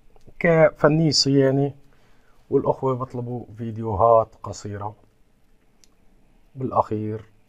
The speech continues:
لا تنسونا بالاشتراك وتفعيل زر الجرس. أخواني، هي بعض الشروحات قبل ما نكمل شرح دورة الصيانة الإلكترونية. إن شاء الله بالفيديو القادم راح نشرح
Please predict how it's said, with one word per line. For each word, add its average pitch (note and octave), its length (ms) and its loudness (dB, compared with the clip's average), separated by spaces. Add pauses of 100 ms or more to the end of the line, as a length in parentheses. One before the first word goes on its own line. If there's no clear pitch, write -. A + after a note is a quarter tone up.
(140)
لا G#2+ 140 -2
تنسونا G2+ 720 -8 (440)
بالاشتراك G2 640 -6
وتفعيل G2 420 -8
زر F2 300 -10
الجرس. F2 420 -14 (340)
أخواني، D3+ 340 8
هي C#3+ 120 6
بعض B2+ 260 6
الشروحات A#2+ 680 4
قبل B2 300 -2
ما A2+ 80 6
نكمل B2+ 500 -2 (3750)
شرح - 640 6 (680)
دورة A#2 280 10
الصيانة A2+ 540 0
الإلكترونية. G#2 840 -6
إن - 1080 -20
شاء D#3+ 180 6
الله C3+ 100 8
بالفيديو A#2 420 2
القادم B2 440 4
راح F#2 200 -4
نشرح - 460 0